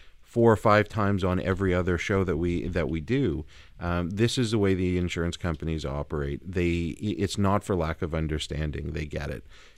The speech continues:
Um, they deal with these types of situations all the time. It is not that they don't understand. It is that they have an incentive to cut people off whenever they can, and that's what they're doing. And they are hoping that you're not gonna challenge them.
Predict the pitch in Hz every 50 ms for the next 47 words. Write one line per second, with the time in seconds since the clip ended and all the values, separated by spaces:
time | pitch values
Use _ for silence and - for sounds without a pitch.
0 | - - - 76 73 71 71 71 85 85 78 73 82 90 95 95 92 90 85 -
1 | - 85 82 80 - - 90 82 - - 82 - - - 85 78 - 82 80 78
2 | 78 78 - 80 76 76 76 - - - - - - - - 76 85 95 123 120
3 | - 131 127 65 69 85 104 - - - - - - - - - 92 85 85 82
4 | 80 73 82 90 87 87 92 92 - 104 - - 95 87 85 87 87 85 82 80
5 | 80 76 80 80 - - 69 69 71 71 78 82 - - 80 76 76 73 71 -
6 | - 71 71 73 - - 78 76 71 71 76 73 76 76 - - - 82 76 69
7 | 65 - - 131 147 151 - 110 92 87 90 - - - - - - - - -
8 | - 107 87 - 113 87 78 - 107 104 - - 95 92 90 82 80 78 82 -
9 | - - - - - - 82 82 82 92 120 135 127 87 80 76 - - - 69
10 | 69 73 92 - - 85 87 85 92 - - 98 95 - - 92 85 80 113 131
11 | 120 87 71 71 76 - - - - - - - - - 90 90 87 87 87 90
12 | 90 82 80 87 110 135 127 - 85 71 73 90 98 - - 92 90 71 78 87
13 | 85 78 80 82 - - 90 95 92 - 90 92 131 156 147 95 - - - -
14 | - -